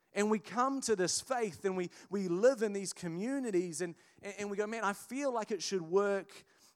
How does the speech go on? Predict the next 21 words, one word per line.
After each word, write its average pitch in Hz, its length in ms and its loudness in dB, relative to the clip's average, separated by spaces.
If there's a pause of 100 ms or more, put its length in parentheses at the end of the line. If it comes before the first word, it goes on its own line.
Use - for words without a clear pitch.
(180)
differently." 185 440 0
I 175 60 2
guess 254 200 -2
what 247 120 -2
I'm 190 100 0
saying 214 440 -2
is 180 120 0
that 196 160 4
I 175 60 2
feel 226 180 -2
like 214 140 0
it's 185 120 -2
possible 185 500 -2
to 170 100 2
live 196 320 0
out 185 200 0
a 175 60 0
Christianity 151 840 -4
that 123 160 -4
isn't 131 240 -4
working, 120 460 -4